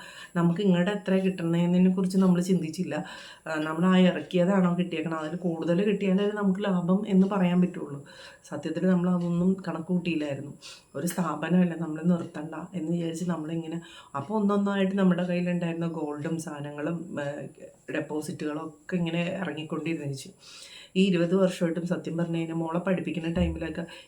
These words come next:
മൂന്ന് കുട്ടികളെയും പഠിപ്പിക്കുന്ന ടൈമിൽ നമ്മൾ ഒരുപാട് കഷ്ടപ്പെട്ടിട്ടുണ്ട്. പിന്നെ ഹസ്ബൻഡിൻ്റെ കണ്ണിൻ്റെ ട്രീറ്റ്മെൻറ്റ്, പിന്നെ അപ്പോൾ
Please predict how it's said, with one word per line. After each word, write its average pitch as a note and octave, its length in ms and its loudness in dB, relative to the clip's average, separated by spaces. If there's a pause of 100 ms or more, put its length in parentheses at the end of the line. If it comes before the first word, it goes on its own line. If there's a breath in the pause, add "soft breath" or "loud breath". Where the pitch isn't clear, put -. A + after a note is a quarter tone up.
മൂന്ന് F3+ 260 8
കുട്ടികളെയും F3+ 480 0
പഠിപ്പിക്കുന്ന F3 500 -4
ടൈമിൽ D#3+ 320 -4
നമ്മൾ D#3+ 280 -2
ഒരുപാട് E3+ 600 -2 (540)
കഷ്ടപ്പെട്ടിട്ടുണ്ട്. E3 720 -4
പിന്നെ D3+ 240 -6
ഹസ്ബൻഡിൻ്റെ D#3+ 560 -6 (460 loud breath)
കണ്ണിൻ്റെ D#3 440 -2
ട്രീറ്റ്മെൻറ്റ്, D3+ 560 -6 (380 loud breath)
പിന്നെ E3+ 220 0
അപ്പോൾ F3 280 0